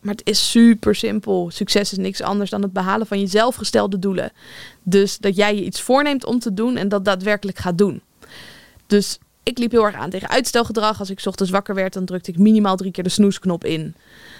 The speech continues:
Nou, een gouden pil of een magische formule had me niet geholpen om dat te veranderen. Het was een keuze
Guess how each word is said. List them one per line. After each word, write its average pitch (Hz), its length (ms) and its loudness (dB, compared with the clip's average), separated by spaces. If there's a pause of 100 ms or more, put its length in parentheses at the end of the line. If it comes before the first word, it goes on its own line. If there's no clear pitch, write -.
(180)
Nou, - 180 -2
een 220 80 4
gouden 214 380 0
pil 220 380 4
of 196 120 -2
een 202 80 -2
magische 196 380 -2
formule 208 320 2
had 196 160 -2
me 202 60 0
niet 208 180 0
geholpen 190 920 2
om 202 200 2
dat 185 140 -2
te - 80 -12
veranderen. 208 440 0
Het - 100 -10
was 180 120 -4
een 190 120 -6
keuze 240 580 4